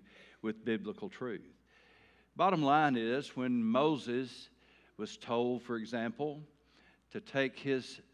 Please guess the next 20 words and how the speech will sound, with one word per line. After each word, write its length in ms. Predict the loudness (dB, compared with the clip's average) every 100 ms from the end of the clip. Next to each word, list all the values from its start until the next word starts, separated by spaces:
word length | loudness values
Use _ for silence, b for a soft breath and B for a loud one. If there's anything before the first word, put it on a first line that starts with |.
| -20
shepherd's 640 | -8 -2 -2 -2 -10 -10 -12
staff 640 | -14 -4 -2 0 -2 -6 -12 -20 -12
and 180 | -10 -4
throw 200 | 0 0
it 100 | 0
down 300 | 0 0 0
on 100 | -2
the 60 | -2
ground 480 | -2 0 0 0 -2
and 100 | -2
it 140 | -6
became 340 | -8 -6 -4
a 60 | -6
serpent, 720 | -4 -4 -4 -8 -20 _ -20 _ _ _ _ b b b b b _ -12
you 80 |
say, 240 | -4 0 0
"What 300 | 2 0 0
did 100 | -2
that 200 | -2 0
mean?" 520 | 0 0 -2 -8